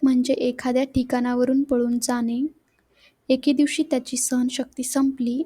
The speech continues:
आणि तो जंगलात पळून गेला. There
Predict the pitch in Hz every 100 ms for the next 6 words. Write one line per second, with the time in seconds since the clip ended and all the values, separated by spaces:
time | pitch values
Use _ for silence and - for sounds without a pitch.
0 | - 240 247 247 - 269 294 262 254 247
1 | 240 247 - 247 240 247 247 262 233 233
2 | 302 - _ _ _ _ _ _ _ _
3 | _ _ _ _ _ _ _ _ _ _
4 | _ _ _ _ _ _ _ _ _ -
5 | 240 269 247 247